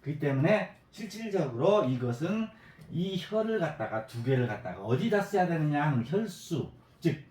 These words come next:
두 개의 묘가 있는데 아래에 있는 현무봉은 목으로, 이것은,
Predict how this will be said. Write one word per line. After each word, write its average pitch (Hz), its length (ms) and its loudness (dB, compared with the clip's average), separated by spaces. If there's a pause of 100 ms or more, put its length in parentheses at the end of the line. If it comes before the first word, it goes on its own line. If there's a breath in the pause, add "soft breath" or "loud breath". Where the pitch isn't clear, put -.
(760 soft breath)
두 185 260 -2
개의 190 300 10
묘가 147 280 4
있는데 131 340 2
아래에 165 400 4
있는 151 280 2
현무봉은 143 540 0
목으로, 139 540 2 (320 loud breath)
이것은, 180 480 0